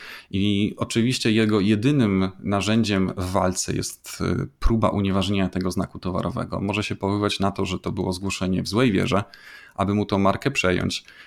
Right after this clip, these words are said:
Ale jeżeli nie zrobił to jego pracownik, wspólnik czy osoba z, z najbliższej konkurencji, to będzie to bardzo trudne. I nagle się okazuje, że ktoś inwestuje czas i pieniądze w swoją markę i później jest wkręcony po prostu w spór. I to spór taki być albo nie być, bo od razu jest atak na domeny internetowe,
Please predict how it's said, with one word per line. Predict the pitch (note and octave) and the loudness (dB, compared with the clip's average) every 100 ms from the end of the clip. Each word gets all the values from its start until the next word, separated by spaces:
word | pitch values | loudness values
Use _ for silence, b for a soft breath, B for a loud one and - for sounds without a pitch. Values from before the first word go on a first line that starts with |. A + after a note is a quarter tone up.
| B - | B -2
Ale | F#2 | 2
jeżeli | F#2+ G#2 G#2 | 4 4 4
nie | G#2+ | 2
zrobił | A2 A2+ G#2+ | 2 2 2
to | G2 | 2
jego | G2 G2 F#2+ F#2 | 2 4 2 2
pracownik, | - F#2+ - F#2+ F#2 F#2 | -2 -2 2 0 0 -2
wspólnik | - - F#2+ F2+ F2+ | -4 -2 -2 -2 -4
czy | - G2 | -4 -4
osoba | - G2 F#2+ | -2 0 -2
z, | F2+ | -4
z | F2 F2+ - F#2 | -10 -12 -12 -6
najbliższej | F#2+ G2 G2 G2 | -2 -2 -2 -4
konkurencji, | F#2+ G2 - F#2+ - G2 | -2 -2 -2 -4 -2 -4
to | G#2 | 0
będzie | G#2+ A2 | 0 0
to | A2 | 0
bardzo | A2+ A#2 - | 0 0 -4
trudne. | - D#3+ F#2+ F2+ B B B B G#2 | 4 4 4 -2 B B B B 0
I | |
nagle | G#2+ A#2+ A#2+ | 2 2 2
się | A#2+ | 2
okazuje, | A2 G#2+ A#2 G#2+ | 2 4 4 4
że | |
ktoś | G#2 G#2 - - | 2 -2 -2 -2
inwestuje | A2 G2+ G#2+ - A2 | 0 2 0 2 0
czas | G2 G#2+ G#2+ | 2 0 -2
i | G#2 | -4
pieniądze | G2+ G2 G#2 G2 | 0 2 2 0
w | F#2+ | -2
swoją | - G2 F#2 | -2 -2 0
markę | F#2 G2 - A#2 D3+ E3+ - | 0 -2 -2 -2 0 -2 -6
i | - | -4
później | C3+ C3 C#3 A#2+ | 2 2 4 2
jest | A#2 | 0
wkręcony | - - A2+ G#2+ G2+ | -4 -2 -2 0 -2
po | - | -2
prostu | G2+ G#2 - C3 | -6 -6 -4 -6
w | |
spór. | - - E3 - A2 b b b b - | -6 -2 2 2 -2 b b b b -2
I | |
to | A2+ A#2 | 0 0
spór | - A2 - | 2 0 2
taki | G2+ - | 0 0
być | G#2 G2 | -2 -2
albo | - G2 B2 | 0 2 4
nie | C#3 G2+ | 4 4
być, | - - | 0 -6
bo | - G2 G#2+ | -4 -2 0
od | G2 | 2
razu | G#2 G2 G2+ G2+ G2 | 2 0 2 0 2
jest | G2 - | -2 -2
atak | - F#2+ - | -2 -2 -2
na | F#2 F#2 | -2 0
domeny | G#2 A#2 A2 | 4 4 4
internetowe, | G#2+ G2+ G#2 G2 G2 G2 G2 | 2 0 -2 -2 -2 -2 -4